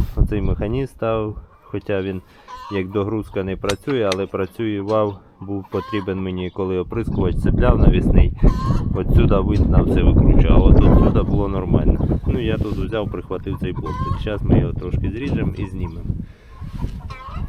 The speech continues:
І будемо ставити сюди догружатель цей справжній, що я купив.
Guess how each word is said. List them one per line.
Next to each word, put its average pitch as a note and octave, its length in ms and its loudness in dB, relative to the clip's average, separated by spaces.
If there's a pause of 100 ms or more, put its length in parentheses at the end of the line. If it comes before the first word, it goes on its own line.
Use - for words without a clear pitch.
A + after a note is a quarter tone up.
(180)
І A2+ 120 -10
будемо A2+ 400 -6 (260)
ставити G#2+ 420 0
сюди A2 300 -2
догружатель G2+ 720 -4
цей F2+ 200 -6
справжній, E2+ 460 -2
що E2 140 -2
я E2 80 -4
купив. - 320 -6